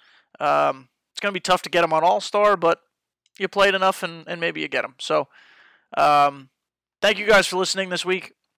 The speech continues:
I appreciate it. I hope if you celebrate Christmas, you had a joyous Christmas with your families or in smaller settings, if, if that is how it shook out for you with the coronavirus.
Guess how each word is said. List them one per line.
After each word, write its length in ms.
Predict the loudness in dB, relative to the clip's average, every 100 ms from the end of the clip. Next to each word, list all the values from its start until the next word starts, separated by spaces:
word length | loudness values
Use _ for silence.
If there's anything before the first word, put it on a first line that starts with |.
| _ _ _ _ _ _ _ -8
I 80 | -4
appreciate 440 | -2 -2 0 2
it. 80 | 2 0
I 100 | -2
hope 280 | 0 -2 -4 -14
if 140 | -12
you 60 | -6
celebrate 480 | 0 2 2 0
Christmas, 400 | 0 -6 -4 -8
you 100 | -6
had 260 | -2 0 0
a 160 | -2 -6
joyous 360 | -6 -4 -4
Christmas 400 | -6 -8 -8 -12
with 120 | -14
your 120 | -14 -8
families 560 | -2 0 0 -6 -8 -12 -20 -20 -10
or 300 | -4 -2 -2
in 180 | -6
smaller 400 | -10 -8 -4 -4
settings, 580 | -4 -4 -4 -4 -10 -14 -10
if, 340 | -12 -12 -18 -20 _ _ _ _ _ -18
if 120 | -4
that 180 | -2 -2
is 140 | -4
how 180 | -2 -4
it 80 | -4
shook 260 | -8 -4
out 160 | -4 -4
for 160 | -6
you 220 | -14 -14 -14
with 240 | -14 -16
the 100 | -16
coronavirus. 840 | -16 -10 -8 -2 2 2 2 -4